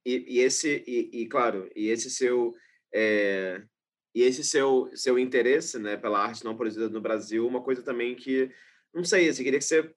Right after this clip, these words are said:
comentasse um pouquinho mais, assim, porque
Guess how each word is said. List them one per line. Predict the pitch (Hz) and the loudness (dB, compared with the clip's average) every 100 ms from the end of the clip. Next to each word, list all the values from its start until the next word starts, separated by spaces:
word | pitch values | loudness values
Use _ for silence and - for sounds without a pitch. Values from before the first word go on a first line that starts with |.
| _ _ _ _ | _ _ _ _
comentasse | - 151 156 156 170 170 | -2 0 0 2 0 0
um | 139 | -2
pouquinho | 127 - 127 120 | -4 -2 -4 0
mais, | 117 104 95 | 0 0 -2
assim, | 98 - 98 98 | -6 -8 -10 -12
porque | 110 - 117 117 113 | -14 -6 0 2 2